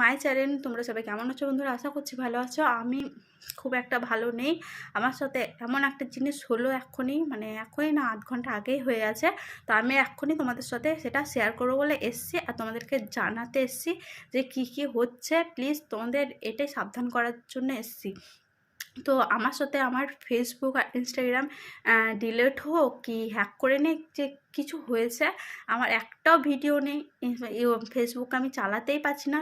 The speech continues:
log in করতে পারছি না। আহ, log in করতে বলছে, কিন্তু log in করতে গিয়ে দেখছি log in হচ্ছে না। আর, উম, পাসওয়ার্ড দিচ্ছি, তো সেটাও হচ্ছে না। Instagram-এর তো সেটাও সেম কেস, তো কিচ্ছু হচ্ছে না।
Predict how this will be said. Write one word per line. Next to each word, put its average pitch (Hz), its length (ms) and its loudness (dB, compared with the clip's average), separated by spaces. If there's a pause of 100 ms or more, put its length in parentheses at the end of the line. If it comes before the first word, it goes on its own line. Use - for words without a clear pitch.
log 214 180 -2
in 262 140 0
করতে 240 220 -4
পারছি 240 320 -4
না। 330 40 4 (420)
আহ, 214 220 2
log 214 200 4
in 277 60 2 (120)
করতে 247 220 2 (120)
বলছে, 262 240 0 (120)
কিন্তু 269 160 0 (100)
log 208 160 0
in 247 60 -2
করতে 240 320 -4
গিয়ে 240 260 -2
দেখছি 226 260 -6 (120)
log 196 220 -4
in 233 60 -4 (160)
হচ্ছে 220 320 -6 (100)
না। 349 60 6 (260)
আর, 202 140 0 (200)
উম, 220 180 -4 (140)
পাসওয়ার্ড 233 440 2
দিচ্ছি, 247 260 -6 (120)
তো 254 40 -2 (100)
সেটাও 226 360 0
হচ্ছে 277 280 -4
না। 311 60 2 (420)
Instagram-এর 262 640 0
তো 277 140 2
সেটাও 254 240 0 (220)
সেম 262 200 2 (140)
কেস, 294 220 2 (200)
তো 262 60 -4 (120)
কিচ্ছু 262 360 -6
হচ্ছে 240 260 -4
না। 330 60 2